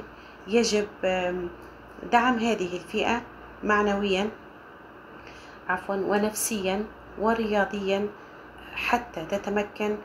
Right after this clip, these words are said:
من بذل أقصى جهدها، آه، لتغير مستواها والانتقال من حالة الراحة إلى حالة العمل، أي، آه، من حالة الانتظار السلبي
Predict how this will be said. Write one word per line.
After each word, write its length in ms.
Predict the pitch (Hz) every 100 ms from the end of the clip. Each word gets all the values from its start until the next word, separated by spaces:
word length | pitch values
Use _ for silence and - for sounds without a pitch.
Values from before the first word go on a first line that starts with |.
| - - -
من 240 | 185 180
بذل 320 | 196 214 185 165 - - - -
أقصى 480 | 214 - - 165 -
جهدها، 640 | 160 208 196 185 185 208 208 - - - - -
آه، 200 | 175 175
لتغير 680 | 175 185 - 190 226 233 226
مستواها 720 | 208 202 202 202 208 208 214 - - - -
والانتقال 840 | 202 202 202 - 190 - 202 202 202 - - - -
من 200 | 185 180
حالة 360 | - 214 202 196 180
الراحة 540 | 185 190 - 185 196 - - -
إلى 180 | 190 175
حالة 380 | 180 - 190 175 175
العمل، 440 | 175 202 208 208 - - - - -
أي، 200 | 208 175 - - - - - - - - -
آه، 400 | 180 175 175 170
من 240 | 185 190 190
حالة 380 | - 208 180 175
الانتظار 720 | 180 - 180 180 180 185 165 - 170
السلبي 680 | - - 202 180 196 190